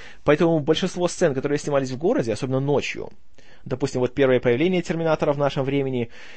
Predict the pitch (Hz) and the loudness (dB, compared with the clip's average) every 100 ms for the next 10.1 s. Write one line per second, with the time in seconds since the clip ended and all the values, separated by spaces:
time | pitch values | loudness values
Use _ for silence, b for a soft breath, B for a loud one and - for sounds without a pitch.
0 | B 120 127 127 143 139 131 127 - 123 | B -2 0 2 2 2 4 2 2 0
1 | 117 117 113 123 117 127 117 110 113 113 | 0 0 0 2 2 2 0 0 -2 0
2 | 107 98 - 139 123 127 123 110 104 107 | 0 0 -8 -6 0 0 0 0 0 -2
3 | 107 117 107 - 113 101 98 - 156 180 | -2 -2 -2 0 0 0 -2 4 6 6
4 | 165 - - 120 120 123 131 131 123 120 | 0 -8 -8 -4 0 0 4 4 2 -2
5 | 113 127 127 131 127 127 120 - 113 110 | 0 0 0 0 -2 -2 -4 -2 -2 -2
6 | - - - - - - - - 139 147 | -6 -14 -16 -16 -16 -16 -10 -8 -6 -6
7 | 139 143 147 131 123 131 127 113 104 95 | 0 4 4 2 -2 2 2 2 0 0
8 | 82 67 B B B B - - 117 - | -6 -8 B B B B -4 2 2 2
9 | 131 127 131 123 123 127 110 95 92 76 | -2 0 0 2 0 0 -2 -2 -8 -6
10 | 65 | -8